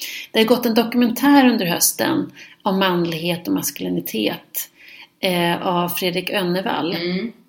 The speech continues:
Speaker 1: Såg du den?
Speaker 2: Jag har sett lite grann, jag har
Speaker 1: Ja.
Speaker 2: sett allt. Mm.
Speaker 1: Och jag läste en intervju med honom, eh, som jag tyckte verkligen pekade på det här. Eh, då berättade han att han hade fått ett uppdrag utav Bob Hansson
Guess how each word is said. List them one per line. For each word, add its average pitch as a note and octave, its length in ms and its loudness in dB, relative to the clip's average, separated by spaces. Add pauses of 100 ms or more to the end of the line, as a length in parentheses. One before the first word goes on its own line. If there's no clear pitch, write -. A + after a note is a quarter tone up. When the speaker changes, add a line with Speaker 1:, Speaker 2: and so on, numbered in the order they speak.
(180)
Speaker 1:
Såg B3 260 -2
du A#3 60 0
den? G3+ 300 -6 (260)
Speaker 2:
Jag G3 100 -4
har G#3+ 60 -2
sett G#3+ 180 -4
lite G3 140 -6
grann, E3+ 320 -4
jag F3+ 60 -4
har G3 80 2
Speaker 1:
Ja. G3+ 80 2
Speaker 2:
sett G#3+ 260 2
allt. - 360 -12 (160)
Mm. G3+ 160 -4
Speaker 1:
Och A3+ 80 2
jag G#3+ 200 6
läste G#3+ 380 4
en A3 60 2
intervju G#3+ 480 4
med G3+ 200 0
honom, E3+ 640 0 (120)
eh, F3+ 280 -4
som G3 280 -4
jag F#3+ 180 -2
tyckte F3+ 600 -2
verkligen F3+ 640 -2 (340)
pekade G#3+ 400 -6
på G#3 140 -4
det F#3+ 80 0
här. E3+ 280 -2 (920)
Eh, F3+ 220 -6
då G#3 80 -4
berättade A#3+ 500 2
han E3+ 300 -2
att E3+ 140 -4
han F3+ 80 -4
hade F#3 140 -2
fått F#3 200 -6
ett - 80 -8
uppdrag G#3+ 600 -2
utav F3+ 220 -6
Bob F#3 180 -4
Hansson B3+ 640 0